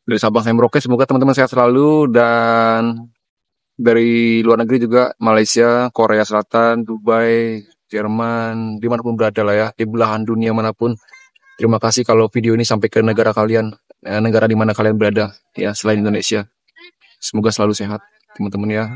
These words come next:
Ini sambil kita, eh, menikmati suasana di sini, kita ngobrol-ngobrol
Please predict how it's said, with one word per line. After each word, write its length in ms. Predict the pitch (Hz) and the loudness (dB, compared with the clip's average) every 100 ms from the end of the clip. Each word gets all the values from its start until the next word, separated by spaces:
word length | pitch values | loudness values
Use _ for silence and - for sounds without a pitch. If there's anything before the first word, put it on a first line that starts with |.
| 131 _ _ _ _ - _ _ - | -16 _ _ _ _ -20 _ _ -2
Ini 160 | 117 117 | 0 2
sambil 400 | 113 107 113 107 | 0 0 -2 -2
kita, 240 | 113 113 110 110 110 107 107 104 _ _ _ _ _ | 0 2 4 4 2 0 -2 -10 _ _ _ _ _
eh, 420 | 110 101 101 107 110 | -12 -10 -10 -12 -10
menikmati 880 | 110 107 110 104 110 110 107 107 101 - | -8 -6 -6 -8 -8 -6 -6 -6 -8 -8
suasana 320 | 104 113 113 | -4 -2 -2
di 80 | 117 | 0
sini, 240 | 123 151 - _ _ _ _ _ _ _ _ _ _ _ - | 0 0 -4 _ _ _ _ _ _ _ _ _ _ _ -20
kita 160 | - - | -12 -2
ngobrol-ngobrol 640 | 123 110 110 107 113 110 | 0 2 0 2 4 4